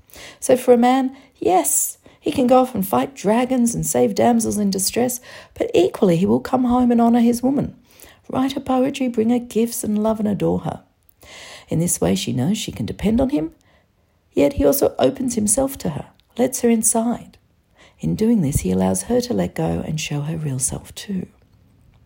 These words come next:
If he is too much the wimp, she'll have to do the holding herself and won't be able to let go. And if he's too much the macho shit, she won't be able to get inside him and they'll stay disconnected.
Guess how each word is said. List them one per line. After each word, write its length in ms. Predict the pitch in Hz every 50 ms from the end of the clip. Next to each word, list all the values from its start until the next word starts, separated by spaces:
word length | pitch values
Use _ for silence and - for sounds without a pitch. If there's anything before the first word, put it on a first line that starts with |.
| _ - - - - - - - - - - - _
If 140 | - 214 190
he 80 | 214 190
is 160 | 185 185 -
too 160 | - - 240
much 240 | 240 254 247 - -
the 80 | 214
wimp, 260 | 208 220 240 240 240 -
she'll 200 | - - 175 170
have 180 | - 190 190 -
to 100 | - -
do 120 | 185 180
the 120 | 165 165 160
holding 320 | 165 - 170 160 165 160
herself 440 | 160 170 - - 220 240 262 - -
and 80 | 185 156
won't 160 | 156 165 160
be 100 | - 156
able 100 | 143 127
to 160 | - - 131
let 180 | 135 - - -
go. 240 | 196 214 277 294 285 - - _ - - - - - - - - -
And 100 | - 170
if 80 | 156
he's 180 | 151 143 135 -
too 180 | - - 220 220
much 280 | 247 269 - - -
the 60 | -
macho 400 | 214 233 - - - - 262 254
shit, 420 | 240 - - - 135 135 - - - - - - -
she 180 | - - - 165
won't 200 | 170 160 156 -
be 100 | - 147
able 120 | 143 -
to 60 | - -
get 160 | - - -
inside 420 | 135 - 156 - 220 226 233 233
him 260 | 226 240 220 214 - -
and 140 | - 139 151
they'll 100 | 151 151
stay 220 | - - 127 120
disconnected. 760 | - - - - - - - - - - - - - - -